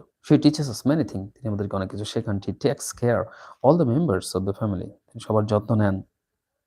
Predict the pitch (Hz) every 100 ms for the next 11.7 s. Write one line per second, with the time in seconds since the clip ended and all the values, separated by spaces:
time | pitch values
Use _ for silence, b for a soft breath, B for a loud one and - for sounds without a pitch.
0 | _ 123 110 127 - 131 127 107 - 120
1 | 107 107 113 156 156 160 175 180 175 170
2 | 143 127 127 - - 160 165 175 175 165
3 | 160 156 151 143 151 151 151 175 156 139
4 | 139 143 151 131 127 131 143 151 135 127
5 | 127 135 _ _ _ _ _ _ _ _
6 | _ _ _ _ _ _ _ - 160 156
7 | 156 170 147 107 101 95 113 127 - 95
8 | - - _ _ _ _ _ _ _ _
9 | _ _ _ _ _ - 151 127 - -
10 | B B B - 117 113 147 147 156 135
11 | 120 117 123 127 107 113 98